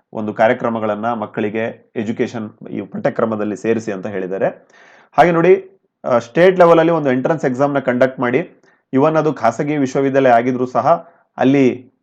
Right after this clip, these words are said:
ಆ, ಈ ಒಂದು ಎಂಟ್ರೆನ್ಸ್ ಎಕ್ಸಾಮ್ ನ ಕಂಡಕ್ಟ್ ಮಾಡಿ, ಡಿಗ್ರಿ ಇರ್ಬೋದು, ಪಿ ಜಿ ಇರ್ಬೋದು, ಪಿ ಎಚ್ ಡಿ ಸೀಟ್ಗಳನ್ನ ಕೊಡಿ ಅಂತ ಹೇಳಿದ್ದಾರೆ. ಪಿ ಎಚ್ ಡಿ ಕೋರ್ಸ್ ವರ್ಕ್ ಟೋಟಲ್ ಆಗಿ ಪಿ ಎಚ್ ಡಿ ಗೆ ನಾಲ್ಕು ವರ್ಷ ಕಂಪ್ಲೀಟ್, ಆ, ನಾಲ್ಕು ವರ್ಷದಲ್ಲೇ ಮುಗಿಲಿ. ಆ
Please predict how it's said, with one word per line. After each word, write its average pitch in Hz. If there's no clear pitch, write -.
ಆ, 110
ಈ 113
ಒಂದು 113
ಎಂಟ್ರೆನ್ಸ್ 139
ಎಕ್ಸಾಮ್ 131
ನ 127
ಕಂಡಕ್ಟ್ 113
ಮಾಡಿ, 113
ಡಿಗ್ರಿ 123
ಇರ್ಬೋದು, 123
ಪಿ 123
ಜಿ 120
ಇರ್ಬೋದು, 117
ಪಿ 123
ಎಚ್ 127
ಡಿ 117
ಸೀಟ್ಗಳನ್ನ 110
ಕೊಡಿ 113
ಅಂತ 107
ಹೇಳಿದ್ದಾರೆ. 107
ಪಿ 143
ಎಚ್ 156
ಡಿ 156
ಕೋರ್ಸ್ 147
ವರ್ಕ್ 151
ಟೋಟಲ್ 151
ಆಗಿ 151
ಪಿ 147
ಎಚ್ 143
ಡಿ 139
ಗೆ 151
ನಾಲ್ಕು 135
ವರ್ಷ 135
ಕಂಪ್ಲೀಟ್, 123
ಆ, 107
ನಾಲ್ಕು 139
ವರ್ಷದಲ್ಲೇ 131
ಮುಗಿಲಿ. 117
ಆ 143